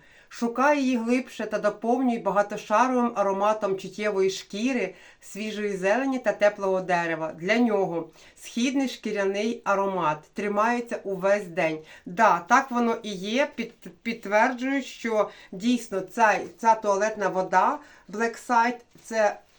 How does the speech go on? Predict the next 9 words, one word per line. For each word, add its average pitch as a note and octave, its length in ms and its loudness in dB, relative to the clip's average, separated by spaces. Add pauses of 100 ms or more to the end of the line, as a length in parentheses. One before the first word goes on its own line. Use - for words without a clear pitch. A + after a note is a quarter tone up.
(140)
дуже-дуже G#3 1200 -2
лінійка. G#3 800 2 (240)
Е, E3+ 220 -4
якщо G3 320 -4
ви A#3+ 100 0
шукаєте, G#3+ 800 2
м, E3+ 500 -4 (120)
саме A#3+ 420 4
шлейфові A3+ 800 0